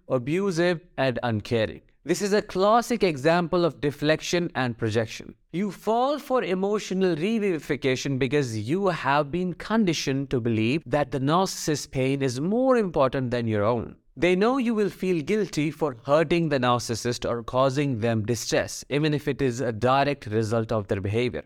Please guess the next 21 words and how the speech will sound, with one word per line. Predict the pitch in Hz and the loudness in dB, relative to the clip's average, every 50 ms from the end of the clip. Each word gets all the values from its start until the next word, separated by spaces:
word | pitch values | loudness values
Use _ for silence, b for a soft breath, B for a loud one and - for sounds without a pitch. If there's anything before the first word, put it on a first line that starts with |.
| _ _ | _ _
This | 127 117 139 214 220 220 - | -6 -2 0 0 0 0 0
is | 208 233 262 254 196 | 2 2 2 2 2
known | 202 185 175 165 147 135 | 2 2 2 2 0 0
as | 127 127 135 127 - - _ _ - | 0 0 0 -2 -6 -14 _ _ -2
narcissistic | 120 135 160 185 185 - 202 175 - - 165 - - - 160 131 120 | 0 2 2 2 2 0 -2 -2 -2 -2 -4 -4 -2 -2 -4 -2 0
guilt, | 127 156 147 92 - - - - _ _ _ _ _ - | 0 0 0 0 -2 -4 -12 -20 _ _ _ _ _ 0
where | 143 165 170 | 2 2 4
you | 180 185 175 | 2 0 0
take | - 190 185 175 - | 0 0 0 0 0
responsibility | 170 165 - - 185 185 185 - - 170 143 165 165 156 143 - 170 | 0 0 2 2 4 4 4 2 0 -2 0 0 0 0 0 -2 -2
for | 156 - 165 | -2 -2 0
the | 143 143 139 | 0 2 2
narcissist's | 131 139 147 151 - - 131 - - 127 123 - - _ _ _ _ - | 2 2 2 0 0 -4 -8 -6 -6 -6 -6 -6 -10 _ _ _ _ -6
emotional | 147 147 135 131 131 127 117 - - 113 113 110 107 | -4 -2 0 0 0 0 0 -2 -2 -2 0 0 0
well-being. | 101 110 104 101 98 113 113 110 - - _ _ _ _ _ - | 2 2 0 0 0 -2 -2 -4 -6 -12 _ _ _ _ _ -2
Reaction | 110 127 156 160 160 156 - 185 170 165 | 2 2 4 4 2 0 0 0 0 2
number | 160 143 135 127 | 0 0 0 -2
four, | 117 - 139 131 113 82 76 - - _ _ _ _ _ _ | -2 -4 -4 -4 -2 -2 -4 -6 -10 _ _ _ _ _ _
portrayal | - 180 170 - - 208 214 220 220 208 196 | 0 0 0 0 0 0 2 2 2 2 2
of | 170 156 | 0 0
victimhood. | 196 196 190 - 135 120 113 107 95 | -2 -2 -2 -4 -4 -4 -4 -6 -10